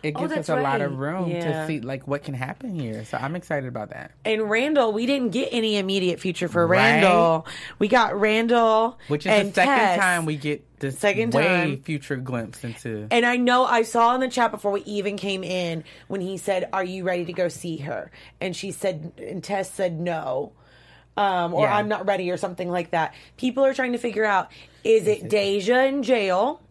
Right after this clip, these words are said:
Speaker 1: Okay.
Speaker 3: Is it Deja that's passed away, something's happened to her traumatic,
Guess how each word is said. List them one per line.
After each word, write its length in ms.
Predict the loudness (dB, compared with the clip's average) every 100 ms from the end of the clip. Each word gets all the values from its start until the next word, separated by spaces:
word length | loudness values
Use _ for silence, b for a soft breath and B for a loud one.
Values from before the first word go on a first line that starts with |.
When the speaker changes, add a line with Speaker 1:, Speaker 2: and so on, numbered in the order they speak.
| -12
Speaker 1:
Okay. 460 | -8 -6 -6 -6 2
Speaker 3:
Is 220 | 4 6
it 240 | 2 0
Deja 580 | 0 0 0 0 2 2
that's 220 | 0 -6
passed 420 | -4 0 0 -2 -4
away, 320 | 0 2 0
something's 400 | -2 -6 -6 -4
happened 360 | -2 -2 -4
to 60 | -2
her 100 | -4
traumatic, 440 | -2 0 0 -2